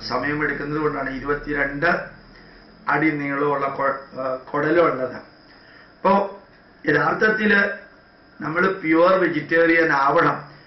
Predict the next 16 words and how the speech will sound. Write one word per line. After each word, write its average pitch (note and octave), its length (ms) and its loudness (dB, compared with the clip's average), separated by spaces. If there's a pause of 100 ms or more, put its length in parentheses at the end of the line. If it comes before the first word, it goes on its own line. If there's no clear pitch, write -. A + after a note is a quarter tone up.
(160)
ഞാൻ F#3 80 2
ആ G3+ 240 0
പ്യുവർ G3+ 340 4
വെജിറ്റേറിയനിസത്തില് F#3+ 1080 2 (1080)
പാല്, D3 420 2
വെണ്ണ, D3+ 720 0
തൈര്, C3+ 540 -2 (560)
നെയ്യ്, E3 480 2 (920)
ഇതിലൊക്കെ, G3 680 2
ഇതൊക്കെ F3 220 2
അനിമൽ F#3 460 2
ഫാറ്റ് G#3 380 2
തന്നെയാണ്. G#3 440 2 (920)
Animal G#3 520 2
fat F#3+ 280 2
ആണെങ്കിലും F3 680 2